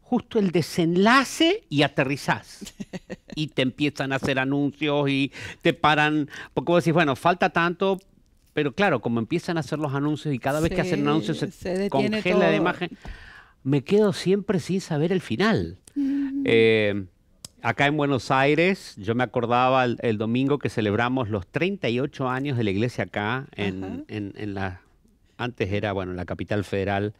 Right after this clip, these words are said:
Speaker 1: ahora la ciudad autónoma de
Speaker 2: Autónoma.
Speaker 1: Buenos Aires, eh, que yo era un adolescente y salí de, del colegio donde era pupilo con mi hermano,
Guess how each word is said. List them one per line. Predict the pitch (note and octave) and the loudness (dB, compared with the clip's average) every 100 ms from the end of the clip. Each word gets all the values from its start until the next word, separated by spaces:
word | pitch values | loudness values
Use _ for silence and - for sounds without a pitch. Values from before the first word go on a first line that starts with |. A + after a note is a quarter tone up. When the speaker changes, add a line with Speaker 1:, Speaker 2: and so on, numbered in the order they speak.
| _ _ _ | _ _ _
Speaker 1:
ahora | G2+ A#2 | -2 0
la | A2 - - | 0 -2 -14
ciudad | - B2+ A#2 C3+ C3+ | -6 0 4 4 2
autónoma | C#3 B2 G#2+ - C#3 B2+ A2+ | 0 0 0 -2 0 0 0
de | G#2 | 0
Speaker 2:
Autónoma. | |
Speaker 1:
Buenos | G2+ G2+ F#2+ | -2 -4 -4
Aires, | G#2 F2 G#2 A#2 _ _ - - - - _ - | -4 -4 -8 -14 _ _ -20 -20 -20 -20 _ -2
eh, | G#2+ G#2+ G2+ - | 0 2 0 -2
que | |
yo | G2+ D3 | -2 0
era | E3+ | 0
un | |
adolescente | B2+ A2 F#2+ - C3+ C#3 C#3+ - D3 D#3+ | 0 0 0 -2 -2 0 -2 -4 -2 -2
y | C#3+ | -2
salí | - G2 G2+ C3+ | -2 -2 0 0
de, | B2+ A2 G2+ A2 - _ | 2 0 -2 -8 -14 _
del | - A2 - | -6 -6 0
colegio | A#2+ B2+ - D#3 | 0 0 0 0
donde | A#2+ G#2 | 0 0
era | A#2 B2 | 0 0
pupilo | G#2+ - C#3 C#3 B2 | -6 -2 0 2 0
con | A#2+ G2 | -2 -2
mi | G2 | -2
hermano, | G2 A#2+ B2+ A2+ A#2+ D#3+ | 0 0 0 0 -2 -4